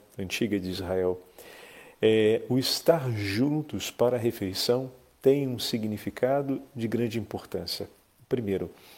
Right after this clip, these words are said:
era ao redor da mesa que se, que se dava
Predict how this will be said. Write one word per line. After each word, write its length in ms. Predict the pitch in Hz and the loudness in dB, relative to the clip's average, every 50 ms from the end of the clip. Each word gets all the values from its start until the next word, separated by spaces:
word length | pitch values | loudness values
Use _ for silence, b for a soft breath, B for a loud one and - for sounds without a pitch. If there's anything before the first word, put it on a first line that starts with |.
| B B B B B B | B B B B B B
era 300 | - 123 123 127 127 127 | 2 4 6 6 6 6
ao 100 | 123 123 | 6 4
redor 480 | 113 104 120 110 107 101 123 135 139 131 | 4 2 0 0 2 2 2 2 2 2
da 140 | 117 110 107 | 0 0 0
mesa 560 | 104 104 120 135 151 156 143 139 147 139 143 143 | 0 0 0 2 2 2 2 0 -2 -2 -4 -2
que 120 | - - 120 | -2 -2 0
se, 440 | - - - - - 120 120 120 - - _ _ _ _ | 0 -2 -4 -2 -2 -2 -2 -2 -4 -12 _ _ _ _
que 140 | - 120 | -6 -6
se 240 | 104 - - - 143 | -4 -4 -2 -2 -2
dava 580 | 127 110 107 104 107 110 110 107 120 135 143 | 0 0 0 0 2 0 0 2 2 2 2